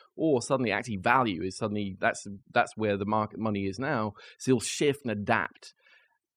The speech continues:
That's obviously a good thing, but the potential is, I mean, it doesn't take a huge leap of imagination to think about huge trading algos running quite a lot of money, running autonomously from any sort of human real oversight. Because as much as a human can sit there with his finger on a red button,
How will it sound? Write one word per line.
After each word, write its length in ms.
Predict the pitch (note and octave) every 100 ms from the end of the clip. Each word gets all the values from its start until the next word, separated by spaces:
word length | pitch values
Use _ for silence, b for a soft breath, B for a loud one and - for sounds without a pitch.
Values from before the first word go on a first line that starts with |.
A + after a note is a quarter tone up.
| -
That's 280 | D3+ D#3+ D#3
obviously 280 | C3+ B2+
a 160 | A2 G2+
good 240 | A2+ A#2
thing, 300 | - G#3+ A#3 - _ _ _ _ A2+
but 140 | A2 B2+
the 80 |
potential 420 | A#2 E3 F3 - B2
is, 140 | A2
I 60 | A2+
mean, 260 | A2+ A#2 -
it 140 | A#2+ A2+
doesn't 280 | C#3 C#3 -
take 260 | B2 G#2+
a 40 | G#2+
huge 340 | - C3+ A2
leap 160 | A2+ A2+
of 60 |
imagination 500 | A2 G#2 A2 A2 -
to 40 | G2
think 200 | A#2+ -
about 220 | G#2+ - B B B _ _
huge 420 | - - D3+ E3
trading 340 | - A#2+ A2 G#2
algos 320 | G2 F#2+ G2
running 220 | G#2+ G#2
quite 380 | - C3 C3+ B2
a 60 |
lot 200 | A#2 G#2+
of 60 | G2+
money, 380 | G2+ G2 E2+ F2
running 260 | G#2 G#2+ G#2
autonomously 720 | G2 - D3+ B2+ G#2+ - G2+
from 200 | - G2
any 160 | A#2 B2+
sort 180 | A#2+ G2+
of 80 |
human 380 | - - A2+ G2 -
real 400 | A2 A2 G#2+ G#2
oversight. 580 | G#2+ G#2 - G1+ - - b b b
Because 120 | B2
as 40 |
much 160 | F#3 F#3+
as 80 | C#3
a 40 |
human 280 | A#2+ C#3+ A#2
can 80 | A2
sit 220 | - G#2+
there 140 | G#2 G2+
with 120 | G2+
his 140 | G2
finger 240 | A#2+ A2 G2+
on 80 |
a 40 | F#2+
red 200 | G#2 F#2+
button, 380 | B2+ - D2+